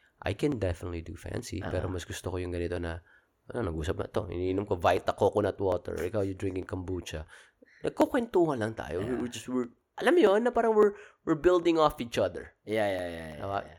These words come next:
Speaker 1: I-trace mo yung pinag-usapan natin to begin with. Anong pinag-usapan natin? Nung
Speaker 2: Yes.
Speaker 1: pinakauna.
Speaker 2: Sobrang seryoso yun eh.
Speaker 1: Oo, diba? Tapos kita
Speaker 2: Ah.
Speaker 1: mo, nasa na tayo ngayon.
Speaker 2: Oo.
Speaker 1: Iba eh. Iba yung parang,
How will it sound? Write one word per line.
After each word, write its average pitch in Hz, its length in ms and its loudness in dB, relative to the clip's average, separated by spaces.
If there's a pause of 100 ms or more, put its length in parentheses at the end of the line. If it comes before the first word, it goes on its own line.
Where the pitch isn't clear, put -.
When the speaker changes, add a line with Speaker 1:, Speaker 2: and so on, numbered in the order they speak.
(140)
Speaker 1:
I-trace 185 420 2
mo 180 80 2
yung 160 80 2
pinag-usapan 127 480 4
natin 120 220 0
to - 80 -2
begin 104 320 -2
with. 92 80 -4
Anong 110 160 -6
pinag-usapan 110 440 -4
natin? 90 440 -10
Nung - 100 -14
Speaker 2:
Yes. - 80 -8
Speaker 1:
pinakauna. 95 480 0
Speaker 2:
Sobrang 127 300 -4
seryoso 131 400 -4
yun 160 240 -6
eh. 127 80 -12
Speaker 1:
Oo, 160 160 2
diba? - 240 0
Tapos - 160 -8
kita - 160 -2
Speaker 2:
Ah. 220 80 -2
Speaker 1:
mo, 123 80 6
nasa 123 240 2
na 131 100 -4
tayo 131 220 -4
ngayon. - 260 -12 (220)
Speaker 2:
Oo. 71 240 -14 (320)
Speaker 1:
Iba 202 320 4
eh. 214 480 2
Iba 165 160 -4
yung 196 160 -2
parang, 185 200 0